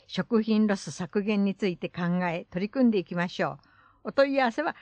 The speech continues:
清掃リサイクル推進課、啓発指導係、電話区役所内線四百四十九番へどうぞ。食品ロス。食品ロスとは、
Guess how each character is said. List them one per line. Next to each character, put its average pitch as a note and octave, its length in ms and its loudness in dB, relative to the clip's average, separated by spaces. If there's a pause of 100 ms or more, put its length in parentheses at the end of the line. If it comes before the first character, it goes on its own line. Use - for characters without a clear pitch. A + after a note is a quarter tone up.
(160)
清 F#3+ 180 4
掃 F3+ 280 2
リ D#3+ 120 -2
サ E3+ 180 -2
イ E3+ 80 -4
ク - 100 -8
ル E3 80 -2
推 D#3+ 260 -4
進 D#3 300 -4
課、 E3 200 -4 (120)
啓 C4+ 160 -2
発 D4 320 -6
指 G#3 200 -6
導 G3+ 140 2
係、 D3+ 400 -4 (360)
電 F3 260 2
話 E3+ 160 2
区 - 140 -6
役 - 200 -4
所 E3+ 140 -2
内 D#3+ 240 -4
線 F3 260 -4
四 C4 200 4
百 G3+ 240 -4
四 A#3+ 240 4
十 F3+ 180 0
九 C4+ 260 -2
番 E3 200 0
へ D3 100 -2
ど C#3+ 180 -4
う A#2+ 60 -8
ぞ。 B2+ 220 -12 (1040)
食 G#3 360 -2
品 C4 300 6
ロ F#3 120 4
ス。 - 340 -14 (520)
食 - 320 -4
品 F4 260 -2
ロ F4 120 0
ス - 160 -12
と D#3+ 100 -2
は、 C#3+ 160 -4